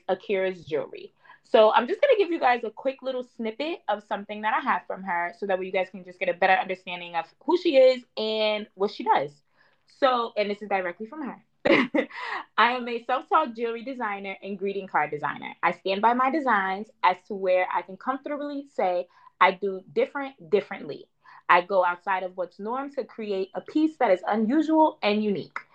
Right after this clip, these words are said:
where you can confidently say, 'I've seen,' I, where, I'm sorry, where, where you can confidently say, 'I've never seen anything like this.' I also make a lot of one-of-a-kind pieces. So if you see any of them, just grab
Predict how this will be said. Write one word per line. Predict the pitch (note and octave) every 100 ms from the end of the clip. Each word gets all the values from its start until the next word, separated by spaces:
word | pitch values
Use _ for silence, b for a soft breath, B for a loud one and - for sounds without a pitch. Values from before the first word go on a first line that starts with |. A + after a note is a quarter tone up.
| b -
where | F#3+
you | G3+
can | A#3
confidently | G#3 A#3 B3 C#4+ C#4+ C#4
say, | D4 A3+ F3+ F3
'I've | - F3+
seen,' | - - A3+ A#3 B3+ C4+ -
I, | G3 F#3+
where, | G#3 A3+ _ -
I'm | G3
sorry, | E3+ D#3
where, | F3 - _ _ _ _ _ _
where | F#3 B3
you | B3
can | C4+ A3+
confidently | A#3 A#3+ C#4 D4 D#4
say, | - G3+ F#3 -
'I've | G3 F#3
never | G3 G3+ C4
seen | C4 G#3+ G3+
anything | - F#3+ F#3 F3
like | F3 E3+
this.' | - - _ B B _
I | - -
also | G3 - D#4+
make | C4 G3+ - _ _ _ _ _ _
a | G3+
lot | G3 F#3
of | A3 F3
one-of-a-kind | F#3 G3 G3+ - F3+ G#3
pieces. | F4+ - - - _
So | - -
if | F#3
you | G3+
see | - C4+
any | C#4+ D4
of | C#4+
them, | C#4 C#4 C#4+ -
just | - G3 -
grab | F#3 E3